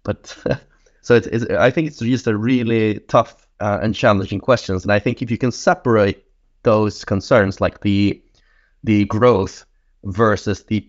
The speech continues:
business performance, you can really give that individual a, a much stronger, uh, trajectory into becoming, like, a senior, a senior level contributor much faster. So that's my s-, small take.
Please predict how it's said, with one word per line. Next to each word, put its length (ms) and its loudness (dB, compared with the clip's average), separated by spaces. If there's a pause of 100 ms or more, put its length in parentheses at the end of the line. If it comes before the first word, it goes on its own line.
(160)
business 340 -2
performance, 720 -2
you 80 -8
can 160 -4
really 540 -2 (400)
give 320 0
that 280 2
individual 640 -2
a, 380 -6
a 40 -2
much 460 0
stronger, 840 0 (280)
uh, 300 2
trajectory 680 0
into 180 -6
becoming, 400 -2
like, 240 -4
a 320 -2
senior, 720 0
a 60 -16
senior 340 0
level 240 0
contributor 800 -2
much 280 -2
faster. 440 -6 (280)
So 100 -20
that's 200 2
my 260 2 (540)
s-, 180 -18
small 320 2
take. 460 -6